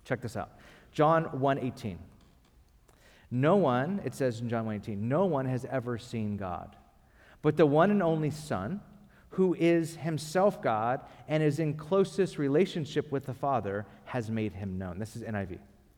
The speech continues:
So what, what John is saying is that no one has ever, no one has ever seen God, but the Son, who is, like, so close to God, makes the Father known. But look, look. At the, by the way, this, this, the same wording is the same wording that John uses to describe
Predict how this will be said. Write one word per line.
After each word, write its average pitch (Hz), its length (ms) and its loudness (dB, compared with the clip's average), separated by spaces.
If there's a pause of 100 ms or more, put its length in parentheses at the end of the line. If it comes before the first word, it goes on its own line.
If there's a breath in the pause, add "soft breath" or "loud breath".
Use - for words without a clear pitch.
(400 loud breath)
So 190 160 6
what, 160 160 8
what 147 140 4
John 180 180 6
is 175 80 2
saying 156 260 2
is 120 120 0
that 131 160 6
no 135 160 4
one 190 140 6
has 151 100 4
ever, 151 380 4
no 151 160 2
one 208 140 6
has 175 120 2
ever 147 220 2
seen 165 340 -4
God, 107 320 0 (240 loud breath)
but 135 120 -6
the 135 60 -4
Son, 156 560 4 (160)
who 190 180 4
is, 160 180 6
like, 147 180 4
so 208 380 6
close 170 340 2
to - 80 -6
God, 127 420 2 (160 loud breath)
makes 156 440 0
the 175 140 0
Father 123 360 4
known. 123 480 0 (380 loud breath)
But 151 200 -2 (240)
look, 170 280 2
look. 151 260 2
At 135 160 -8
the, 143 120 -2
by 147 200 2
the 151 80 4
way, 135 100 4
this, 151 280 0
this, 135 260 -6
the 139 80 -4
same 151 380 -4
wording 143 340 2
is 131 80 -4
the 117 80 -4
same 135 300 -4
wording 120 240 0
that 107 140 -6
John 120 280 -2
uses 110 260 -4
to - 80 -18
describe 98 500 -6